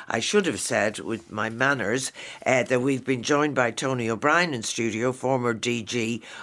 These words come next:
of the H S E, and we'll be talking to him, uh, later on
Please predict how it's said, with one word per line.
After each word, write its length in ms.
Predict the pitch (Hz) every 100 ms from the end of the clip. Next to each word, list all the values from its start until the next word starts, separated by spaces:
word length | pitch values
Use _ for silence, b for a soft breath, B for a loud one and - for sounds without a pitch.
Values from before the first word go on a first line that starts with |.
| -
of 240 | 117 107
the 100 | 120
H 320 | 127 120 113
S 220 | 113 110 120
E, 100 | 110
and 80 |
we'll 100 | 107
be 120 | 104 110
talking 360 | 135 131 -
to 100 | 107
him, 260 | 113 117 113 B B B -
uh, 140 | 120 -
later 420 | 131 147 123 120
on 200 | 117 110